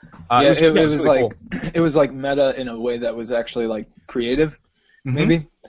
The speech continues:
Speaker 2: Um, yeah, yeah, that's, that's what I would say about it.
Speaker 1: Yeah, and it definitely, it justifies the use of the feeling that there's, there's, it's one continuous shot.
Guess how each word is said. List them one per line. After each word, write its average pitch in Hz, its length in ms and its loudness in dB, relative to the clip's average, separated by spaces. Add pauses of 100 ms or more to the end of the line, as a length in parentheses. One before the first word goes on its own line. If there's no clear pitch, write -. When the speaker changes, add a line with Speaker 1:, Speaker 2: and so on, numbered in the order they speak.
(180)
Speaker 2:
Um, 117 460 -2 (500)
yeah, 123 260 0 (140)
yeah, 113 360 -2
that's, - 380 -4
that's 143 180 -8
what 127 100 4
I - 20 6
would 117 100 4
say 123 180 2
about 123 260 4
it. 120 140 0 (340)
Speaker 1:
Yeah, 185 200 4
and 180 120 4
it 180 100 4
definitely, 240 460 4
it 165 140 -4
justifies 151 840 2
the 131 120 0
use 131 600 0
of 113 480 2 (580)
the 131 100 -6
feeling 127 400 0
that 113 120 -2
there's, 117 220 -6
there's, 113 340 -6
it's - 180 -14
one 123 160 0
continuous 107 480 -4
shot. 95 360 -6